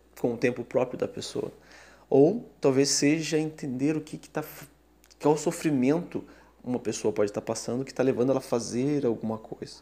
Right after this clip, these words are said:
Enfim, desafio você a vasculhar aí o que pode tá faltando pra aquela pessoa.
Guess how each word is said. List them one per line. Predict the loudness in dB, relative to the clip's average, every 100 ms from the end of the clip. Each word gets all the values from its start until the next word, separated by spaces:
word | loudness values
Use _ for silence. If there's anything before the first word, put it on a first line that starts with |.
| _ _ _ _ -12 -6
Enfim, | -2 -2 -4 -12 _ _ _ _ _ -20
desafio | -12 -4 0 2 0 0 2
você | 4 4 2 0 0 0 -2
a | -4 -4 -6
vasculhar | 2 4 4 2 6 8 8 6
aí | 2 0 -10 -20 -20 -12 -8
o |
que | -4
pode | 0 4 4 4 -2 -6 -8 -2
tá | 0
faltando | 2 0 2 0 0
pra | -2
aquela | -4 -6
pessoa. | -6 -8 -8 -12